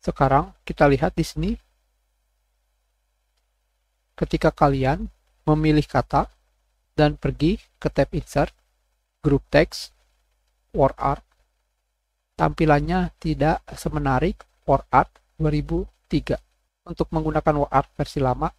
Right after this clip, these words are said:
kalian juga harus merubah format dokumen kalian menjadi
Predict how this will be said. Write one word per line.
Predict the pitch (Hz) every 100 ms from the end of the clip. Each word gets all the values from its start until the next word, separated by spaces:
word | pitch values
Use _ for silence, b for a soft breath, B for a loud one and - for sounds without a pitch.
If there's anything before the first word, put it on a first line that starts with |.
| _
kalian | 156 143 151 180
juga | 160 143
harus | 135 160 -
merubah | 151 147 127 131 165 _ _
format | 139 127 143 170 _
dokumen | 139 - 143 139
kalian | - 131 131 127 139 _ _
menjadi | 143 139 131 127